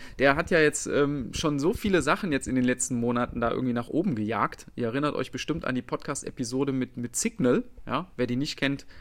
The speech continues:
hört da mal rein. Äh, oder, oder auch andere Kryptowährungen, Dogecoin ist er auch irgendwie immer dran. Und also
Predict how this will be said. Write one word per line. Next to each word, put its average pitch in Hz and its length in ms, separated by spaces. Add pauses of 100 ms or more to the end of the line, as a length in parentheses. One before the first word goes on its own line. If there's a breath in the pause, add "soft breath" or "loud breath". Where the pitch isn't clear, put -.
(160 loud breath)
hört 139 200
da 131 60
mal 117 140
rein. 147 380 (440 loud breath)
Äh, 131 280
oder, 139 360
oder 135 160
auch 127 120
andere 190 320
Kryptowährungen, 156 920
Dogecoin 143 680
ist 135 120
er 120 100
auch 143 180
irgendwie 139 260
immer 135 200
dran. 139 360
Und 120 200 (400 loud breath)
also 143 360